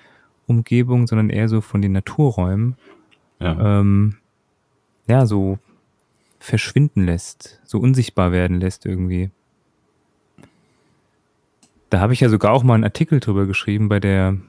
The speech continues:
Speaker 1: Oya-Zeitschrift. Ich weiß nicht, ob ich dir den
Speaker 2: Mhm.
Speaker 1: jemals zugeschickt hab, aber der passte eigentlich
Speaker 2: Ja.
Speaker 1: auch ganz gut in das Thema rein.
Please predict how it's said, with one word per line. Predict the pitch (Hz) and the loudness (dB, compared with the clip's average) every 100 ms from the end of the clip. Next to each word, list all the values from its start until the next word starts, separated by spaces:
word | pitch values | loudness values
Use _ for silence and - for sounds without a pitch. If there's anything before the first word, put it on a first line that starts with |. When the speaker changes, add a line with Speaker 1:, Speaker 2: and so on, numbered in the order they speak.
| - | -8
Speaker 1:
Oya-Zeitschrift. | 113 131 123 - 92 92 - - | 0 2 2 0 -4 -4 -6 -8
Ich | 98 | -6
weiß | - 117 | -2 0
nicht, | 120 | 0
ob | 107 | -2
ich | |
dir | - 107 | -2 0
den | 98 | 0
Speaker 2:
Mhm. | 87 | -2
Speaker 1:
jemals | 107 113 107 - | -2 -2 -2 -6
zugeschickt | - 131 117 104 - | -6 -4 -4 -6 -4
hab, | 120 - | -6 -4
aber | 104 104 | -4 -2
der | 101 | -2
passte | - 123 - | -2 -6 -2
eigentlich | 107 - | 0 0
Speaker 2:
Ja. | - | 0
Speaker 1:
auch | 117 | -2
ganz | 110 - | -4 -2
gut | 131 123 | -4 -2
in | 110 | -2
das | 104 | -4
Thema | - 113 107 | -2 0 0
rein. | 107 110 101 | 0 -2 -2